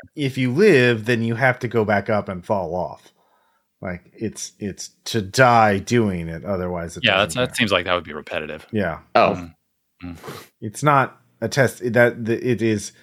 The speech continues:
Speaker 2: to die. That's the key act, not to fall,
Speaker 1: Hmm.
Speaker 2: but to fall and die.
Speaker 1: Mm-hmm, mm-hmm.
Speaker 2: So.
Speaker 1: Interesting.
Speaker 2: Mm-hmm.
Speaker 1: So wait,
Speaker 3: Ah.
Speaker 1: if,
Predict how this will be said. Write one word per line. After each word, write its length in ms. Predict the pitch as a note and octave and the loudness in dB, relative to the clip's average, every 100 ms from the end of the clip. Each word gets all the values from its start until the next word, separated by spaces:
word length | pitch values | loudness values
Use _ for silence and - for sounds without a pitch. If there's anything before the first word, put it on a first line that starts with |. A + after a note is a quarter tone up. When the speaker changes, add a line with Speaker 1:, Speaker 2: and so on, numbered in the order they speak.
| _ _ _ _ | _ _ _ _
Speaker 2:
to 200 | - C#3 | 0 2
die. 880 | G#2+ G2+ C#3 C3 A#2+ G2+ F2+ E2 D#2 | 0 4 6 8 6 4 2 -4 -2
That's 380 | G#2+ A2+ G#2+ - | 2 2 2 -4
the 120 | A2 | -6
key 240 | G#2 G#2+ G2+ | -2 -2 0
act, 220 | F2+ E2 | -2 -2
not 200 | A2 G#2 | -4 -4
to 100 | F2+ | -8
fall, 560 | - D3+ B2 F2 D2+ - _ _ | 2 4 6 2 -4 -12 _ _
Speaker 1:
Hmm. 80 | G2+ E2+ | -14 -8
Speaker 2:
but 180 | G#2 G2 | -6 -6
to 140 | - G#2 | -4 -8
fall 500 | - C#3 A2+ G2 - | 2 4 4 2 0
and 420 | A#2 A2 G2 F2 | -2 0 0 -2
die. 520 | - G#2 F2 C2+ - _ _ _ _ _ _ _ - | 0 2 2 -2 -14 _ _ _ _ _ _ _ -10
Speaker 1:
Mm-hmm, 460 | F#2+ F2+ - - | -10 -12 -16 -14
mm-hmm. 160 | F#2 F#2+ F#2 | -14 -14 -18
Speaker 2:
So. 280 | - E2 - _ _ _ _ _ _ _ _ _ | -16 -16 -16 _ _ _ _ _ _ _ _ _
Speaker 1:
Interesting. 400 | A#2 - - - _ _ _ G#2 | -12 -12 -16 -20 _ _ _ -12
Speaker 2:
Mm-hmm. 240 | G2 D#3 F3 _ _ _ _ _ _ _ | -8 -8 -8 _ _ _ _ _ _ _
Speaker 1:
So 120 | F#3+ | 2
wait, 140 | F#3+ F#3 | 2 4
Speaker 3:
Ah. 360 | F#3+ F#3 D3+ | 2 0 2
Speaker 1:
if, 340 | F3 - - | 0 -2 -10